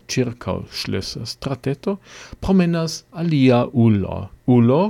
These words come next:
kiu reprezentas alian profundan trajton de la popola animo,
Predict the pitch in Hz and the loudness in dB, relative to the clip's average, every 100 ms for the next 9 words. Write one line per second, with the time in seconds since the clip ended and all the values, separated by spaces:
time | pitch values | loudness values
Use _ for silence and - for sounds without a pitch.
0 | - - 117 110 113 120 - 101 104 107 | -4 -2 2 2 0 -2 -4 -2 0 0
1 | 127 170 175 - 151 190 220 151 104 - | 0 0 -2 0 0 2 2 2 0 0
2 | 123 120 - 185 131 113 - 131 131 117 | 2 2 2 0 0 -2 2 2 4 2
3 | - 151 170 - _ _ _ _ - 123 | 2 0 0 -6 _ _ _ _ -2 2
4 | 120 - 104 - 190 170 151 151 156 110 | 2 2 -2 4 4 4 2 2 2 2
5 | 104 127 | 2 0